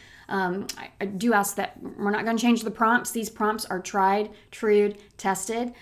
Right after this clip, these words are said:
over the last nine years, but, you know, we can even coil bound it for you, or coil bind it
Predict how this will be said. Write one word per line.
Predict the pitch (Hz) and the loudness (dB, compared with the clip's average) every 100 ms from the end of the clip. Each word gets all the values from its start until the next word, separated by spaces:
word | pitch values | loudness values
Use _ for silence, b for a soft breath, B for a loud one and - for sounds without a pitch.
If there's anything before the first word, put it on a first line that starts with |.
| B | B
over | - 190 196 | -6 -2 -2
the | |
last | 196 - 196 | -2 -4 -4
nine | 202 190 | -4 -2
years, | 180 185 240 - B B | -2 -2 -4 -8 B B
but, | 208 - - - | -4 -4 -8 -2
you | |
know, | 196 180 | -2 -2
we | 196 247 | 0 0
can | 240 233 | 0 -2
even | 220 214 | 0 -2
coil | 208 214 202 190 | -2 0 2 0
bound | 170 165 175 | -2 -4 -6
it | - - B B | -10 -12 B B
for | - 180 | -4 -2
you, | 170 160 165 | 0 -2 -4
or | 180 175 | -4 -4
coil | 170 214 202 | -4 -2 -2
bind | 175 175 170 170 | -2 -4 -4 -6
it | - | -10